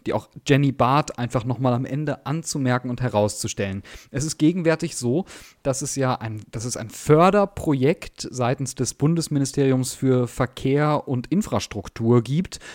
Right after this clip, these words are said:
ähm, um sozusagen die Spielebranche in Deutschland weiter zu fördern. Ich glaube, es stehen fünfzig Millionen Euro zur Verfügung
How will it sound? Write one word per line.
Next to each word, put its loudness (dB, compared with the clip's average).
ähm, 0
um 2
sozusagen -2
die -4
Spielebranche -2
in -4
Deutschland 0
weiter -4
zu -12
fördern. 4
Ich -2
glaube, 4
es -2
stehen -2
fünfzig -2
Millionen 0
Euro 2
zur -8
Verfügung 0